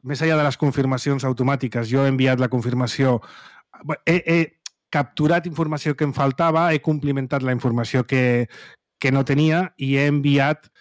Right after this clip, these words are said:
la informació cap als diferents sistemes de confirmació.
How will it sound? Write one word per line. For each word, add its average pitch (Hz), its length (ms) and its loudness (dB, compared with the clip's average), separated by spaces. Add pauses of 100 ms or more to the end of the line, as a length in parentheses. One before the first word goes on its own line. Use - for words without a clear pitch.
(220)
la 135 140 -2
informació 127 560 0
cap 131 240 -4
als 113 240 0
diferents 117 320 -2
sistemes 120 400 -2
de 110 100 -4
confirmació. 104 760 -10